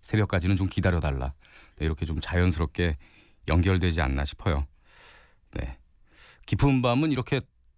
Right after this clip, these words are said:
쓸데없는 생각을 많이 하게 만드는, 음, 그런 힘이 있는 것 같이, 있는 것 같습니다. 네. 제가 좀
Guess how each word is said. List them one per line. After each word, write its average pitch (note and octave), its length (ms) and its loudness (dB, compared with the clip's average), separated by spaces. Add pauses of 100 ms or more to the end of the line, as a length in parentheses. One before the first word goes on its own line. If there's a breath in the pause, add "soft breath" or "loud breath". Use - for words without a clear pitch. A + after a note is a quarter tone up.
(400)
쓸데없는 F3 420 0
생각을 G#2+ 300 0
많이 D2+ 320 0
하게 F2 180 0
만드는, D2 540 0 (500)
음, D2+ 160 -10
그런 C#2+ 300 -4
힘이 C3+ 520 0
있는 D#2+ 320 -4
것 D2+ 100 -6
같이, C#2+ 440 -10 (160)
있는 G2 300 4
것 G2 100 -2
같습니다. - 540 -8 (160)
네. - 200 -12 (1400 loud breath)
제가 - 160 -20
좀 G2+ 180 -4